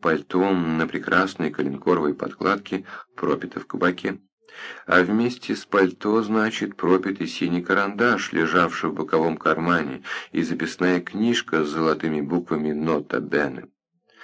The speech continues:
В книжке засунут другой карандаш с резинкой, и, кроме того, в ней лежат переводные картинки. Вася охотно бы заплакал, но плакать нельзя.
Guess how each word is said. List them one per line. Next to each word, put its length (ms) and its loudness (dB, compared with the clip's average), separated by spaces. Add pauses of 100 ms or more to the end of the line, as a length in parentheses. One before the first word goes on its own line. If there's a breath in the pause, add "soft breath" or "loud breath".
(220 loud breath)
В 100 -18
книжке 680 0
засунут 540 0
другой 380 2
карандаш 500 2
с 60 -8
резинкой, 640 -2 (280 loud breath)
и, 100 -2
кроме 340 2
того, 400 -2 (240)
в 140 -2
ней 180 2
лежат 420 2
переводные 500 0
картинки. 680 -8 (600)
Вася 420 2
охотно 360 -2
бы 120 -2
заплакал, 600 -2
но 200 -4
плакать 520 -4
нельзя. 500 -4